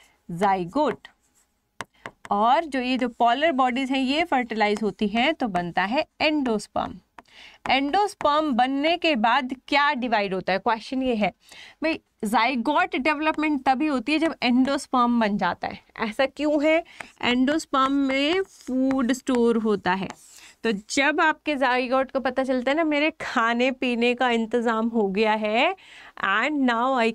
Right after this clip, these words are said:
can grow, सेल डिवीजन के लिए मेहनत लगने वाली है, एनर्जी लगने वाली है, है ना? तो यहाँ पर जाइगोट जो है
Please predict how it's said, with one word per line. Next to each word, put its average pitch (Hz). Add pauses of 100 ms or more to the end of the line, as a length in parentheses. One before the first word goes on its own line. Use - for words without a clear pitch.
can 254
grow, 294
सेल 240
डिवीजन 262
के 285
लिए 285
मेहनत 269
लगने 285
वाली 262
है, 269
एनर्जी 254
लगने 262
वाली 247
है, 202 (480)
है 247
ना? 349 (260)
तो 262
यहाँ 254
पर 285
जाइगोट 233
जो 226
है 294